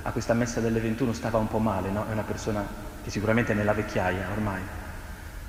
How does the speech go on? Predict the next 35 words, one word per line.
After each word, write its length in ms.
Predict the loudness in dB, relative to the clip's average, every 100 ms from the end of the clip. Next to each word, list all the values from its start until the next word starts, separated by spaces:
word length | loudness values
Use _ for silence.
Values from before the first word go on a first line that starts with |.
| -12 -12 -8
Ecco, 200 | -6 -2
è 40 | 0
tornato 440 | 2 4 4 4
a 40 |
casa 300 | 2 2 2
dall'ospedale, 760 | 2 2 0 -2 0 2 0 0
no? 220 | 0 0
Ha 40 |
ripreso 420 | 0 2 0 2 -2
subito, 460 | -2 0 0 0
eh, 540 | -2 -6 -8 -6 -6 -6
a 40 |
fare 260 | -2 -2 -2
tutte 200 | -4 -4
le 120 | -2
cose 280 | -2 -2 -4
che, 240 | -4 -4 -6 -10 -10 -10 -10 -8
quasi 300 | -2 0 0 -4
tutte 220 | -4 -2
le 80 | -2
cose 260 | -2 -4 -2
che 80 |
in 120 | -2 -2
genere 340 | -2 -2 -2
fa. 180 | -4 -6 -6 -10 -12 -10 -12 -10 -2
È 40 | 4
molto 200 | 6 6
bello 220 | 6 6
vedere 320 | 4 4 4
una 120 | 2
persona 360 | 0 -2 0 0
anziana 480 | 0 0 0 0 0
che 200 | -2 -2 -4 -2
nella 280 | 2 2 2
vecchiaia 580 | 0 2 2 2 0